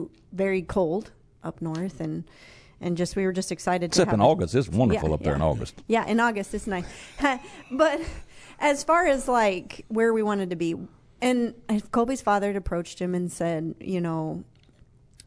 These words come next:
Speaker 1: "I really want you to move to the home place." And,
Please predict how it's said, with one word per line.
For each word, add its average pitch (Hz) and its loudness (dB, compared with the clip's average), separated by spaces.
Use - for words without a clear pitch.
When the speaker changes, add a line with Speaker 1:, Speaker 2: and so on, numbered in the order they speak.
Speaker 1:
"I 202 4
really 196 4
want 190 0
you 185 -2
to 180 -2
move 170 -2
to 175 -10
the 175 -6
home 165 -4
place." 151 -6
And, 165 -8